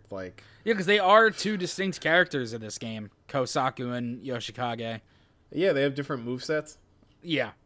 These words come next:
Speaker 2: Yeah, 'cause, like, Kosaku's got, uh, fucking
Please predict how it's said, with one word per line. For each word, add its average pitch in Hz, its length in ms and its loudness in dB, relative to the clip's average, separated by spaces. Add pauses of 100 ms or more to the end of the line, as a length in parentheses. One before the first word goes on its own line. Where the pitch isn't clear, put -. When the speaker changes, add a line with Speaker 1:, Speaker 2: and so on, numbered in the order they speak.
(800)
Speaker 2:
Yeah, 208 160 8
'cause, 170 180 -4
like, 185 140 0
Kosaku's 180 580 2
got, 139 420 4
uh, 120 360 -2
fucking 107 580 -8